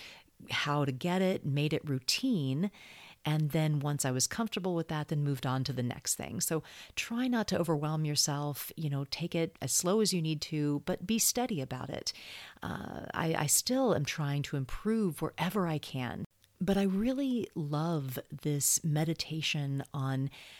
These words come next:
how to live more earth-friendly, how to live more nonviolently. It feels good to me, especially when I hear reports like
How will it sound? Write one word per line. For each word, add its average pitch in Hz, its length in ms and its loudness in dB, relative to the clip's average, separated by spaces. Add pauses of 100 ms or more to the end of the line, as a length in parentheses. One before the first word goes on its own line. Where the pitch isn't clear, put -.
(320)
how 180 380 0
to 214 80 0
live 196 240 2
more 180 280 4
earth-friendly, 160 840 -2
how 156 340 0
to 196 100 2
live 180 240 0
more 170 240 2
nonviolently. 147 1080 0 (640)
It - 120 -2
feels 262 340 2
good 185 280 4
to 160 100 2
me, 151 380 -6
especially 208 800 4
when 165 200 2
I 156 120 2
hear 160 500 2 (400)
reports 170 720 6
like 151 240 -2